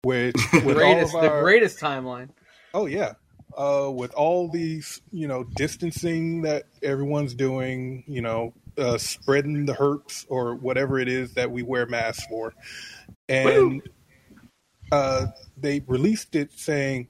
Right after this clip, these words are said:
Speaker 1: "Oh no, we want everyone to get together to play this," and it's, uh, backed by Microsoft, so it's not like they don't have net code to work with.
Speaker 3: Right, right, yeah.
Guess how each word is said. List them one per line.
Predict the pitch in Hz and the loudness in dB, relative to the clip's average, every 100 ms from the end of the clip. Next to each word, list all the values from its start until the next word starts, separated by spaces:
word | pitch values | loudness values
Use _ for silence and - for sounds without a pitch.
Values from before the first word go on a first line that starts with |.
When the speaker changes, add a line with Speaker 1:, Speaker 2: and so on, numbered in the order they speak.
| - | -6
Speaker 1:
"Oh | 170 185 | 0 0
no, | 175 139 | 2 0
we | 127 | 0
want | 151 147 135 | 0 0 0
everyone | 139 143 143 123 | -2 0 -2 -4
to | 123 | -2
get | 135 127 | -2 -4
together | 123 123 120 107 | -2 -2 0 -4
to | - | -8
play | 110 - 117 | -6 -4 -4
this," | 107 - - - - - - - - | -6 -10 -10 -12 -14 -20 -20 -18 -2
and | 143 139 - | -2 -2 -2
it's, | 151 135 - - - - - | -2 -2 -8 -16 -20 -20 0
uh, | 156 143 135 123 - | 2 4 0 -2 0
backed | 185 226 - | 0 -2 -2
by | 135 | -2
Microsoft, | 120 170 190 139 131 120 | 2 0 0 -4 -2 -2
so | - 131 123 120 | -4 -4 -4 -4
it's | 127 | -2
not | 160 170 | -2 2
like | 151 139 | 0 0
they | 131 113 - | -6 -6 -2
don't | 143 151 - | -2 -2 -2
have | 139 127 | -2 -2
net | 101 113 - - | -2 -4 -4 -4
code | 139 131 120 - | -2 -2 -4 -8
to | 117 | -6
work | 131 123 - | -4 -4 -8
with. | - - _ - - _ - - - - - | -16 -16 _ -20 -20 _ -10 -10 -18 -18 -10
Speaker 3:
Right, | 139 135 127 - _ | -4 -2 -2 -4 _
right, | 143 131 127 127 _ _ _ _ _ | -4 -4 -6 -12 _ _ _ _ _
yeah. | 143 160 143 | -2 0 0